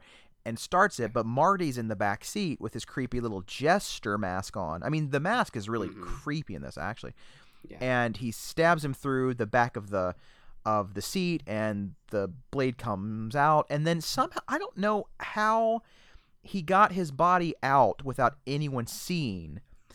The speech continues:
Speaker 1: but he sticks him
Speaker 2: Yeah,
Speaker 1: on,
Speaker 2: there,
Speaker 1: like,
Speaker 2: there's,
Speaker 1: a
Speaker 2: like, a little
Speaker 1: fence, and then st-
Speaker 2: time, time lapse
Speaker 1: Yeah.
Speaker 2: there, yeah. Uh,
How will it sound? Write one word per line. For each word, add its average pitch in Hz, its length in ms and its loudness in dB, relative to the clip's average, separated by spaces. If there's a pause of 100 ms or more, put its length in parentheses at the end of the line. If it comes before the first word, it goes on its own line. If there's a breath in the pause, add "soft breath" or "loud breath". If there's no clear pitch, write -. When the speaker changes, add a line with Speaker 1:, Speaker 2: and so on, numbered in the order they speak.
(220 soft breath)
Speaker 1:
but 160 120 0
he 151 40 -2
sticks 247 300 -2
him 240 120 4
Speaker 2:
Yeah, 190 60 4
Speaker 1:
on, 180 60 2
Speaker 2:
there, 175 60 4
Speaker 1:
like, 156 80 2
Speaker 2:
there's, 151 120 0
Speaker 1:
a 160 40 -2
Speaker 2:
like, 156 80 -6
a 160 40 -2
little 160 260 2
Speaker 1:
fence, - 340 -12 (260)
and 147 180 -2
then 147 120 -2
st- - 180 -8
Speaker 2:
time, 127 400 0
time 110 380 -6
lapse 92 260 -6
Speaker 1:
Yeah. 208 320 0
Speaker 2:
there, 92 80 -4
yeah. 95 300 -10
Uh, 98 200 -8